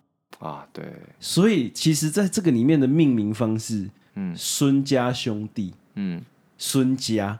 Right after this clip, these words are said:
Speaker 1: 嗯。
Speaker 2: 完全就是把一个小孩跟女性框在一个父权社会架构里面。
Speaker 1: 嗯。
Speaker 2: 它光是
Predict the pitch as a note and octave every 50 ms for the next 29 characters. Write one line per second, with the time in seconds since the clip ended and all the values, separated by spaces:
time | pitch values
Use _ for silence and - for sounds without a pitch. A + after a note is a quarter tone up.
0 | _ - - G2+ F#2+ F2 E2+ F2 - - _ - - - B2+ B2 C#3+ E3 D#3+ -
1 | D3 C3 B2+ C#3 C3 D3 D3+ C#3+ A#2+ - - _ _ _ - A#2 G#2 G2+ G2+ A2
2 | A2+ - - - A#2+ A2 A2 G#2+ G#2 G2 F2+ F2+ - _ _ _ _ _ _ _
3 | _ _ _ _ _ _ - A2 - - - - - - C3 A2 G#2+ G#2 G#2+ G#2+
4 | A2 A#2 A2 - C#3 C3+ C3+ C3+ C#3 C#3 C3 A2+ F#2+ F#2 E2+ - - B2+ A2 G2+
5 | F#2+ - _ _ _ _ _ _ _ - - - - C#3+ C#3 C#3+ D3 C#3 - D3+
6 | C3 B2+ G#2+ - A2 - - - C3+ A#2+ - A2 G2+ F#2+ F#2+ A#2 A2+ A2 A#2 A2+
7 | - G2+ F#2 F#2+ G#2+ G2 - - - - B1 C2+ - _ _ - G2 G2 F#2+ G#2
8 | A#2+ B2+ B2+ B2+ B2 - - D#3+ D3+ - E3 D#3 D3 D#3 D#3 D3 - D#3+ D3+ C#3
9 | C3 A2+ A2